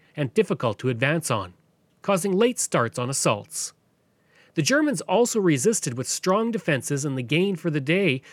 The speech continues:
was only three kilometers. Part of the battle was the capture of the village of Cherisy, which was assigned to the twenty-second Battalion,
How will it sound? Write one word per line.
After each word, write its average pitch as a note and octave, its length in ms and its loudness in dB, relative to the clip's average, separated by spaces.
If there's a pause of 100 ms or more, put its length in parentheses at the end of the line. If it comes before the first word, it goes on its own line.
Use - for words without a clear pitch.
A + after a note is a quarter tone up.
(140)
was E3+ 180 -2
only G3+ 340 4
three E3+ 280 2
kilometers. C3+ 800 -2 (800)
Part A3 240 4
of E3+ 80 2
the C3+ 80 2
battle C3 260 0
was E3+ 140 -2
the C#3+ 80 -6
capture E3 420 -2
of D3 60 0
the B2 80 -4
village F3+ 320 2
of D3+ 60 0
Cherisy, F3 720 -2 (280)
which E3+ 140 -2
was F#3+ 140 0
assigned G3 440 0
to G3 60 -6
the E3 80 0
twenty-second E3+ 680 0
Battalion, B2+ 540 -2